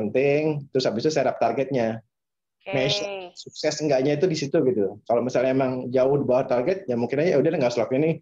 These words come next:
Speaker 1: saya langsung go-in tadi aja deh, mau campaign
Speaker 2: Oke.
Speaker 1: online."
Speaker 2: Mungkin cara lo salah, cari cara
Speaker 1: Ya.
Speaker 2: yang lain gitu kan.
Speaker 1: Betul.
Speaker 2: Kalau, kalau bisa, kalau bisa saya simpulin, artinya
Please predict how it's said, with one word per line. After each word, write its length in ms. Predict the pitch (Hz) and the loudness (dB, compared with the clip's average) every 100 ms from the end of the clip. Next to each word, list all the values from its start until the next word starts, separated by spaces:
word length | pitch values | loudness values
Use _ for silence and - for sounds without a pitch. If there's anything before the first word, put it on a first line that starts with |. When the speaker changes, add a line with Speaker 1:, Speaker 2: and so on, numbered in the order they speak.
| _ _ _ | _ _ _
Speaker 1:
saya 240 | - 139 131 | -2 0 0
langsung 160 | 131 | 0
go-in 240 | 131 139 139 | 2 2 2
tadi 240 | 117 113 | 2 2
aja 80 | 123 | 2
deh, 160 | 151 151 - - - 123 | 0 -2 -10 -20 -12 -6
mau 160 | 110 | -4
campaign 300 | 123 113 107 | -2 -2 0
Speaker 2:
Oke. 20 | 107 | 0
Speaker 1:
online." 220 | 113 104 101 98 _ _ _ _ _ - - _ _ - | 0 -2 -6 -16 _ _ _ _ _ -20 -20 _ _ -14
Speaker 2:
Mungkin 240 | 196 220 | -10 -8
cara 320 | 269 185 175 | -6 -6 -4
lo 80 | 208 | -4
salah, 640 | 247 285 302 262 247 240 240 | 0 0 2 2 2 0 -4
cari 320 | - 147 196 233 | -10 -8 -8 -6
cara 160 | 254 | -2
Speaker 1:
Ya. 80 | 285 | -2
Speaker 2:
yang 120 | 294 | -2
lain 540 | 320 349 339 320 302 285 262 | -2 -2 -2 -2 -2 -4 -4
gitu 240 | 233 226 | -6 -6
kan. 400 | 208 190 202 247 262 _ _ _ _ | -6 -4 -4 -6 -10 _ _ _ _
Speaker 1:
Betul. 320 | - 165 151 | -4 -4 -2
Speaker 2:
Kalau, 300 | 277 285 302 - | 0 2 4 2
kalau 240 | - 294 294 277 | 2 2 2 0
bisa, 400 | 277 302 277 - | 0 2 2 2
kalau 240 | 277 277 | 0 2
bisa 160 | 285 285 | 0 0
saya 480 | 285 269 277 269 254 | 0 2 2 0 -4
simpulin, 400 | 294 277 285 349 - | -6 0 0 0 -4
artinya 640 | 254 254 269 285 339 339 | -6 -4 -6 -4 -4 -6